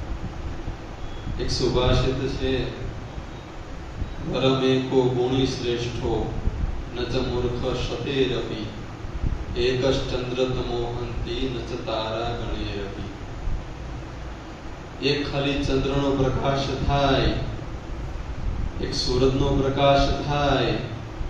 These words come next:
એટલે ચંદ્રનો પ્રકાશ પણ ઝાંખો પડી જાય. આજે ભારતને એક એવા યુવાનની જરૂર છે.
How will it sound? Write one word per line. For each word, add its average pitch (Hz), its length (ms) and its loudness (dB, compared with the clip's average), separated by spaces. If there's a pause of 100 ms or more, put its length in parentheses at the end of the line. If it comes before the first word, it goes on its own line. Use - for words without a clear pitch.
(800)
એટલે 131 180 4
ચંદ્રનો 131 560 2
પ્રકાશ 127 400 4
પણ - 320 0
ઝાંખો 113 360 0
પડી 104 280 2
જાય. 95 220 -2 (3500)
આજે 143 260 4
ભારતને 151 880 6 (1800)
એક 147 120 2
એવા 139 440 6
યુવાનની 143 540 6
જરૂર 131 540 8
છે. 110 360 0